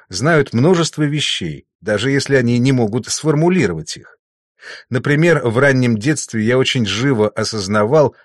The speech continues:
что в моей семье, в жизни других детей и взрослых в целом –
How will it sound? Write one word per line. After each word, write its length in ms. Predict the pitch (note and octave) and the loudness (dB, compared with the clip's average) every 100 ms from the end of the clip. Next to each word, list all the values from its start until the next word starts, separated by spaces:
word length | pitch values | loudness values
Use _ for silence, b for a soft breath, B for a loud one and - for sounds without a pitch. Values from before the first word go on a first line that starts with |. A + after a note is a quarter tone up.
| b | b
что 220 | - C3 | -10 -6
в 60 | A2 | -2
моей 280 | C3 C3 A2 | 0 0 -2
семье, 600 | - G#2 F#2 A#2+ D3+ - b - | -4 -6 -4 0 -2 -2 b -14
в 80 | G#2 | -2
жизни 360 | D#3+ C#3 A#2+ | 0 2 0
других 440 | G2+ G2+ F2 F#2 F2+ | -2 -4 -4 -6 -6
детей 460 | B2 - D3 B2 | -8 -4 -2 0
и 40 | F#2 | -2
взрослых 540 | F2 A#2+ E3+ C#3+ A#2 | -2 -2 0 -2 -6
в 40 | |
целом – 400 | - G3 F3 D3+ | -2 0 2 0